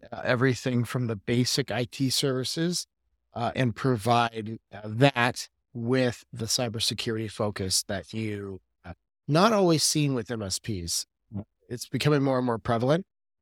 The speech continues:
but our, our focus as a company is to help create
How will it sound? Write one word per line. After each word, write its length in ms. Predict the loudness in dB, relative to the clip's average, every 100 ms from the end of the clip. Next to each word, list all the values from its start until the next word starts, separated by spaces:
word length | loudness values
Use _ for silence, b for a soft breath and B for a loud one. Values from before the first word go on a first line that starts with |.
| _ _ _
but 240 | 2 4 2 -4
our, 400 | 2 4 4 4
our 160 | 0
focus 340 | 2 -2 -2 -4
as 120 | -4
a 40 |
company 460 | -6 -6 -6 -6 -4
is 180 | -4 -4
to 120 | -4
help 360 | -2 0 0 -2
create 680 | 0 2 2 -2 -8 -10